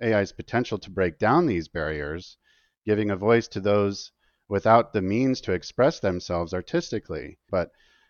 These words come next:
to, to the point of replacing artists, it, it's actually helping established artists iterate faster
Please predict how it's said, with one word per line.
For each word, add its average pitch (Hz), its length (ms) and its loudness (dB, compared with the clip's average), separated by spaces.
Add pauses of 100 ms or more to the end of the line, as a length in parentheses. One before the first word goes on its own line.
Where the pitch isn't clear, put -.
(260)
to, 117 280 0 (120)
to 131 100 -2
the 113 100 0
point 127 280 2
of 90 180 -2 (420)
replacing 98 600 -4
artists, 85 540 -6 (1040)
it, 123 240 -2
it's 139 160 0
actually 143 520 2
helping 120 460 2
established 92 600 -2
artists 90 560 -2
iterate 120 400 2
faster 107 600 -2